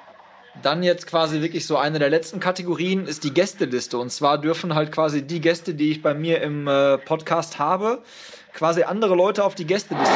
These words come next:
draufschreiben. Gibt's jemanden, wo du sagst, ey Tobi, mit dem solltest du dich mal unterhalten, das könnte ein geiler Gesprächspartner sein?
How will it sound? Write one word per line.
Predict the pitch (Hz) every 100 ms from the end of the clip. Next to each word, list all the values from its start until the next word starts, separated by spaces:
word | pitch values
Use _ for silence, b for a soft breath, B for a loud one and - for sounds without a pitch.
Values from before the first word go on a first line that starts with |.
| - 120
draufschreiben. | 117 - 127 127
Gibt's | 175 196 202
jemanden, | 202 208 202
wo | 175
du | 170
sagst, | 160 180 -
ey | 165
Tobi, | - 190 208 196
mit | 156 180
dem | 180
solltest | 165 180 185
du | 180
dich | 180 175
mal |
unterhalten, | 170 165 147 185 220
das | 185 -
könnte | 170 180
ein | 160
geiler | 151 156
Gesprächspartner | 151 - 165 - 202 220 190
sein? | 202 226